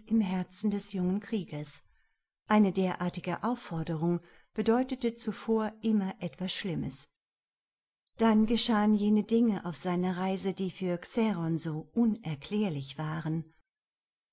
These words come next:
Die Vorfälle konnten nichts mit Endiras Befehl zu tun haben, und so kamen dem Präriekrieger erste Zweifel an seiner geglaubten Unschuld.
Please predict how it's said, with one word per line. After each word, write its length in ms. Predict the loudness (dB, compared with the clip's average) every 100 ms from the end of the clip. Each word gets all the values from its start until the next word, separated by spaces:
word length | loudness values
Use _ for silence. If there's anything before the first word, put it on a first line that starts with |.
| 2
Die 140 | 2
Vorfälle 560 | 2 -4 -4 -4 -2 -2
konnten 400 | 0 -2 0 0
nichts 300 | 0 -4 -4
mit 300 | -4 -4 -4
Endiras 680 | 0 0 0 -2 -2 -6 -6
Befehl 440 | -8 -4 -2 0
zu 220 | -2 -8
tun 320 | -6 -2 -2
haben, 380 | -2 -2 -2 -2 -4 -18 _ _ _ 0
und 120 | 2
so 200 | 2 0
kamen 400 | -2 2 4 4
dem 180 | 2 0
Präriekrieger 960 | -2 -4 -2 -4 -6 -6 -4 -4 -4
erste 380 | -4 -4 -4 -6
Zweifel 680 | -4 -4 -2 -4 -4 -4 -6 -12 _ _ _
an 180 | 0 2
seiner 280 | 0 -2
geglaubten 720 | -6 -6 -2 -4 -4 -4 -4
Unschuld. 720 | -2 -2 -2 -4 -8 -12 -16